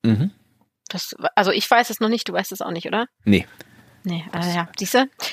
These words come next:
Speaker 2: Das ist jetzt das, die Krux mit unserem neuen Konzept. Wir können euch nicht sagen, was wir machen.
Speaker 1: Macht nicht. Wir wollen ja auch halbwegs ein bisschen, ein bisschen aktueller sein. Das heißt, wir gucken dann, was
Speaker 2: Ja,
Speaker 1: dann halt
Speaker 2: stimmt.
Speaker 1: so grad an aktuellen Sachen passiert und das dauert halt noch ein bisschen, bis
Speaker 2: Ich
Speaker 1: wir
Speaker 2: dachte
Speaker 1: die
Speaker 2: jetzt, du sagst, wir wollen mysteriöser sein, aber
Speaker 1: Nee,
Speaker 2: gut,
Speaker 1: das
Speaker 2: dann sind wir halt aktuell.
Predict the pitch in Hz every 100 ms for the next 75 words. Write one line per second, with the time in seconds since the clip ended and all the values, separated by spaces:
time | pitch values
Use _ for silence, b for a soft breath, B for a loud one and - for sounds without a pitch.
0 | - 233 277 - 247 233 - 220 208 202
1 | - 269 - 202 208 196 202 208 - 190
2 | 226 - 196 - 214 180 190 - - 156
3 | 165 - 165 190 277 - 127 - 90 101
4 | 131 123 120 120 - 113 98 113 101 92
5 | 107 - - - 120 117 - 82 101 123
6 | - 107 - 98 - 120 - 101 101 101
7 | - 101 95 - 101 92 - 90 - 98
8 | - - - - 101 104 - - 87 92
9 | 82 - - 95 98 - 151 160 - 113
10 | - - B B B - - - 90 87
11 | 87 95 92 104 - 78 - - - -
12 | - - - 170 202 - 196 196 - 196
13 | 180 185 196 - 180 180 170 208 175 165
14 | 165 160 156 160 139 160 196 220 180 160
15 | 185 190 170 170 170 - - - 185 180
16 | 220